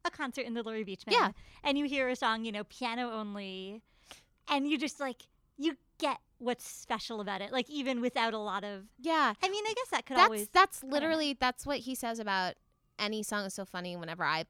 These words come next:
Speaker 2: play a song or we, like, hear a good song, and Joe's always like, "You know, the, the, the test is just gonna be played on a piano and, like, sung by a person." Like, that's what's, that's what a good song is.
Speaker 1: But I do think, like, there's a lot of things that if you get a piano and a performer that doesn't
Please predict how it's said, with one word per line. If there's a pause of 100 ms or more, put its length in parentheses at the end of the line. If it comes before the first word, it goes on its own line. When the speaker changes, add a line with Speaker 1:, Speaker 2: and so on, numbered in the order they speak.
(180)
Speaker 2:
play
a
song
or
we,
like,
hear
a
good
song,
and
Joe's
always
like,
"You
know,
the,
the, (540)
the
test
is
just
gonna
be
played
on
a
piano (320)
and,
like,
sung
by
a
person."
Like,
that's
what's, (280)
that's
what
a
good
song
is.
Speaker 1:
But
I
do
think,
like, (260)
there's
a
lot
of
things
that
if
you
get
a
piano
and
a
performer
that (220)
doesn't